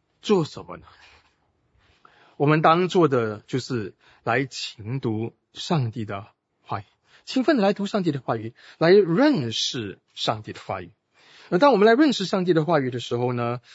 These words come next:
圣灵他也会帮助我们，帮助我们明白上帝的话语，并且来坚持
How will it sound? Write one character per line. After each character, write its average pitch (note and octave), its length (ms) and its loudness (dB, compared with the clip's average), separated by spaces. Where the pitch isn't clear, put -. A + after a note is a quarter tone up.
圣 F4 240 4
灵 G#3+ 120 8
他 B3 120 4
也 D#3+ 120 6
会 G3 80 4
帮 C#4+ 400 4
助 B3+ 160 0
我 D3 160 4
们， A#2 260 -4
帮 D4 260 4
助 C4+ 200 0
我 D#3+ 80 6
们 C3+ 320 -2
明 F#3+ 500 4
白 D#3 200 0
上 D3+ 240 -2
帝 C#3 80 -2
的 A#2 100 -6
话 A#2+ 160 -2
语， G2+ 180 -14
并 A3 120 -6
且 E3+ 80 2
来 F3 80 4
坚 D#4+ 440 0
持 D3+ 400 -2